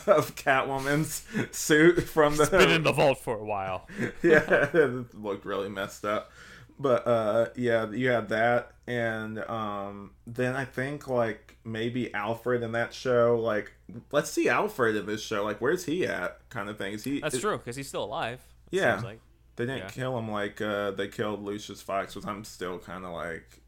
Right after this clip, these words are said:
Speaker 1: you didn't have to kill him. You could have said, like, he went missing too or something. That way you could
Speaker 2: Maybe
Speaker 1: cast
Speaker 2: he
Speaker 1: him.
Speaker 2: faked his death too.
Speaker 1: <laughs> Yeah, everybody faked their death.
Speaker 2: That's what Arrowverse needs more of. <laughs> More people to come back to life.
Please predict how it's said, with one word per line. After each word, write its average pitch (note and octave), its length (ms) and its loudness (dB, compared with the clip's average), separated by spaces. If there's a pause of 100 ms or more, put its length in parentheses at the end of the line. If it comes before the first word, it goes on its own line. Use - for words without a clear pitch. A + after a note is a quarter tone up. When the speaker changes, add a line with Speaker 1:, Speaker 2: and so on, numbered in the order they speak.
(160)
Speaker 1:
you - 80 -14
didn't C#3+ 180 -14
have G#2+ 260 -8
to - 120 -10
kill G#2+ 240 -8
him. G2+ 100 -10
You G2 80 -12
could G#2 200 -6
have G2 100 -16
said, G2 320 -4
like, F#2+ 240 -6
he G2+ 360 -8
went F2+ 200 -12
missing G2 420 -8
too G2 240 -6
or F#2+ 140 -6
something. G2+ 300 -12
That G2+ 180 -8
way G2+ 80 -4
you G2+ 60 -10
could G2 200 -10
Speaker 2:
Maybe - 140 -2
Speaker 1:
cast A#2 140 -8
Speaker 2:
he C#3+ 60 -6
Speaker 1:
him. A#2 120 -6
Speaker 2:
faked C3+ 300 -2
his D#3 200 -4
death F#2+ 320 -10
too. - 300 -12 (120)
Speaker 1:
<laughs> - 140 -2
Yeah, E3+ 500 8
everybody D3+ 300 4
faked C#3 280 -4
their B2 120 -2
death. A2+ 480 -4 (220)
Speaker 2:
That's F3+ 180 -2
what E3 200 -4
Arrowverse D3+ 420 0
needs C#3 240 -6
more C3+ 300 0
of. G2 240 -10
<laughs> F#3 140 -8
More F3 180 0
people C#3 360 -4
to E3+ 80 -6
come D3 200 -2
back C#3+ 220 -2
to A#2 80 -8
life. G#2+ 480 -6